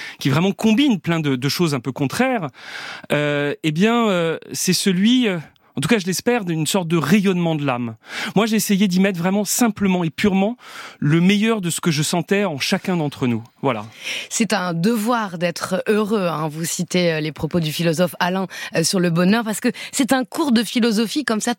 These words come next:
Speaker 2: euh, au fur et à mesure qu'on déambule devant les œuvres, les dialogues entre, euh, Mona et son grand-père sont dadés, adorés,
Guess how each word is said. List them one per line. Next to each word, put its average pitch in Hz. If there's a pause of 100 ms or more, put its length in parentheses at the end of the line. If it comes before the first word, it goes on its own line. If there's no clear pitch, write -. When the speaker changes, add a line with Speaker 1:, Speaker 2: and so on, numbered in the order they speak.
(140)
Speaker 2:
euh, 180
au 170
fur 196
et 196
à -
mesure 202
qu'on 190
déambule 202
devant 170
les 175
œuvres, 233 (260)
les 190
dialogues 202
entre, 185 (220)
euh, 160
Mona 202
et 190
son 185
grand-père 175
sont 180
dadés, 190 (260)
adorés, 190